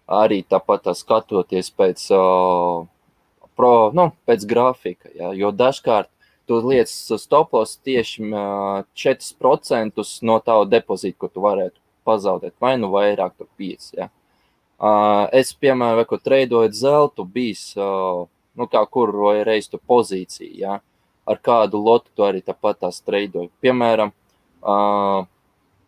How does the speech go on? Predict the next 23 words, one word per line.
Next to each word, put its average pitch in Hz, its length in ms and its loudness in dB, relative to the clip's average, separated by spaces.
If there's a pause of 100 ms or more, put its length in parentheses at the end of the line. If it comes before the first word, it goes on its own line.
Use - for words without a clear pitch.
(180)
es - 140 -4
tur 104 240 -2
zeltā, 147 600 0 (840)
atvērot 117 540 2
tur, 104 160 0
o, 101 480 0 (300)
loti 117 460 0
nulle 120 300 -2
komats 107 360 -6
pieci, 175 500 -6 (400)
zeltam 104 460 0
loti 98 340 0
tur 98 240 -6
marža 117 480 -2
bija, 98 460 -4 (1080)
marža - 360 -20
bija, 104 340 -12 (1500)
ā, 95 140 -2 (600)
marža 117 640 -2
aizņēma 120 560 0
man 104 180 -2
pieci - 480 -4
eiro, 101 400 -2